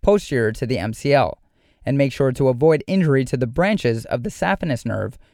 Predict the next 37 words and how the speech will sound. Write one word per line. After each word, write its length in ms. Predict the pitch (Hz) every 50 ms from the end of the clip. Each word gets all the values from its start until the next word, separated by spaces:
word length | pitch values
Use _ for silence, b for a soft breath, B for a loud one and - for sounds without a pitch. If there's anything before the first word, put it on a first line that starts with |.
| b b
during 260 | - 113 113 113 110 107
placement. 500 | - 143 139 131 - - 110 - - - - _ _ _ _ _ _ _ _ _ _ _ _ -
The 120 | 147 139
posterior 420 | - - 196 202 202 - 180 165
medial 340 | 151 151 185 214 208 196 170
corner 340 | 135 - - 147 143 147 143
of 140 | - - 127
the 80 | 131
knee 220 | 127 131 143 147 139
is 220 | - - 131 120 117
best 340 | 123 151 165 185 - -
visualized 640 | - 139 139 123 127 127 123 123 117 117 120 120 -
with 160 | - 127 117
a 40 | -
seventy 400 | - - - 175 185 190 190 185
degree 360 | 151 143 127 123 127 123 120 - -
arthroscope, 640 | - 160 180 - 139 120 - - - 104 92 - - - b b b b b
either 240 | - 139 123 127 117
through 220 | - - 135 127
the 80 | 113 120
notch, 460 | 120 127 156 170 170 170 - - -
that 140 | - 120 117
is 160 | 117 107 110 -
a 80 | 117 120
modified 580 | 117 120 123 117 113 - - 117 113 110 120
Gilquist 480 | - 156 160 165 - - 175 165 - -
view, 340 | - 151 156 156 160 156 - b b b b b
or 140 | b - 160
using 420 | 160 170 196 190 175 202 190 139 -
a 80 | -
posterior 420 | 156 - - 208 208 - - 196 160
medial 360 | 135 127 117 113 120 120 131
portal. 420 | 131 - 151 151 143 117 80 - _ _ _ _ _ _ _ _ _ _ _ _ -
With 180 | - 139 123
respect 380 | 127 127 - - - 135 131 -
to 80 | 127 113
technique, 520 | - 131 117 - - 160 180 175 - -